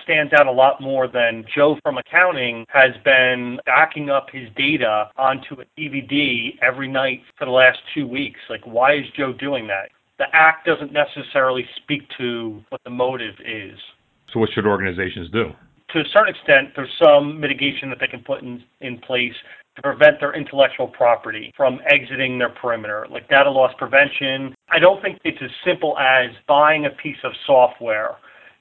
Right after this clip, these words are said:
Speaker 1: and installing it on your system or buying a piece of hardware. It's about understanding, having policies in place as to when you're going to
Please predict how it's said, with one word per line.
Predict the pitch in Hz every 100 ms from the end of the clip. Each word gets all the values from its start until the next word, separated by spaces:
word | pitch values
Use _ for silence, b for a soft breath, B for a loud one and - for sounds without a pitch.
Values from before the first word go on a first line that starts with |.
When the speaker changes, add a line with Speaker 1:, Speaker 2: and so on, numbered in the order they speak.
| -
Speaker 1:
and | 135 131
installing | 127 127 - - 143 143 147
it | 135
on | 127 123
your | 120 - 127
system | 107 117 113
or | 110
buying | 127 127 123
a | -
piece | _ -
of | 110
hardware. | 117 113 107 101 101 - _
It's | 127 139
about | 151 156
understanding, | 170 165 - 160 143 139 135 135 131 120
having | - 151 131
policies | - 156 165 151 156 143
in | 127
place | - 135 127 -
as | 131 127 -
to | 127
when | 139 139
you're | 127 113
going | 139 156 160 -
to | 151